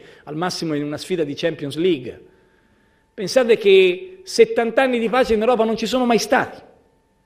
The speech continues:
Pensate che l'Europa è la casa per la quale grandi idealisti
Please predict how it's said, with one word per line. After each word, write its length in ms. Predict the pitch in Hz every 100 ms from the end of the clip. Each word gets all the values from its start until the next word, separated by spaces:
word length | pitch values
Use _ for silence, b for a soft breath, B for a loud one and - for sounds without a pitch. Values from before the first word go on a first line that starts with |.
| _ _ _ _ _ _ b b b b
Pensate 480 | 226 233 311 269 240
che 120 | 233
l'Europa 460 | 240 247 277 285 214
è 40 |
la 180 | 208 208
casa 400 | 247 254 247 240
per 160 | 190 190
la 120 | 190
quale 440 | 214 233 226 208 185
grandi 600 | 180 208 220 180 165 190
idealisti 720 | 165 180 202 190 - 143